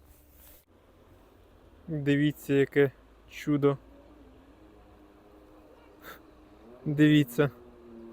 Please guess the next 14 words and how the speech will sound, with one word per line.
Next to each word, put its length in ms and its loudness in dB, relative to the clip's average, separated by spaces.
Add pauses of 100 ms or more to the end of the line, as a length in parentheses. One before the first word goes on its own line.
(1300)
Що 420 -2
це 180 -2
за 380 2 (880)
міні-катерок, 1120 0
хто 200 0
підкаже? 600 0 (840)
Зараз 460 0
приближу. 760 0 (1200)
Прикольна 400 2
штука. 380 -6 (3000)
Чи 140 -6
собі 260 2
такий 280 -2
купить? 540 -6